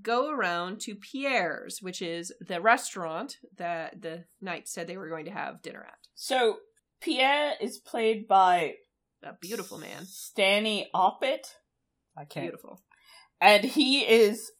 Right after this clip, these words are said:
Speaker 2: a f-, he is a Spanish actor. No, he's a French actor who's known for his role in Spanish soap operas.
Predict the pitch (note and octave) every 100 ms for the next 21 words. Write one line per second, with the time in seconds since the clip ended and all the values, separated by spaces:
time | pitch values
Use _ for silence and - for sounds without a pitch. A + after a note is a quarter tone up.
0 | - F3+ F3 F3 - - - - _ _
1 | _ A3+ A#3+ A#3+ B3+ G3 F#3 - - -
2 | G3+ G3+ A3 A3+ A3 - - - E3 F#3
3 | - A3 A#3 - _ - - - B3+ A#3+
4 | - D4+ C#4+ C4+ - C4 C4 - G#3 G#3+
5 | G#3 F#3 G#3+ G3 F#3+ F#3+ G3 A3+ B3 -
6 | - _ - G#3+ F3+ - G#3+ A3+ G3+ F3+
7 | F#3 F#3+ G3+ F#3+ F3+ - F3+ E3+ - G3
8 | F3 E3+ - F#3 E3+ D#3+ C#3 C#3+ C3 -